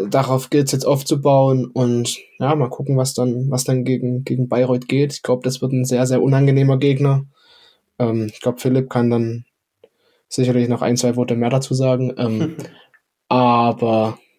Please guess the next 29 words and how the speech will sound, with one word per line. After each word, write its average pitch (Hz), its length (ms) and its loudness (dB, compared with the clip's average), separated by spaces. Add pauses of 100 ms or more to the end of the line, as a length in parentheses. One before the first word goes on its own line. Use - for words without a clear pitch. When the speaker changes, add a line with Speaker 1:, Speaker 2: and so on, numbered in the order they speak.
Speaker 1:
ja, 110 320 -4 (300)
das - 600 -4
wird, 135 360 0
denke 120 180 0
ich, 120 140 -6
noch 120 140 -4
mal 120 80 0
unangenehm, 117 520 0
wobei 113 460 -2 (880)
mit 135 200 0
dreitausend 131 680 2 (160)
Dynamo-Fans 135 720 2
mindestens 143 420 2
im 131 100 2
Rücken 131 400 0 (640)
kann 123 160 0
ich 123 100 -2
mir 123 100 0
doch 120 140 0
vorstellen, 123 420 -4
dass 123 140 -2
das, - 300 -6
dass 131 160 -2
das 127 140 -2
eine 131 100 -2
coole 131 240 0
Sache 120 240 -6
dort 135 160 -6
wird. 127 180 -6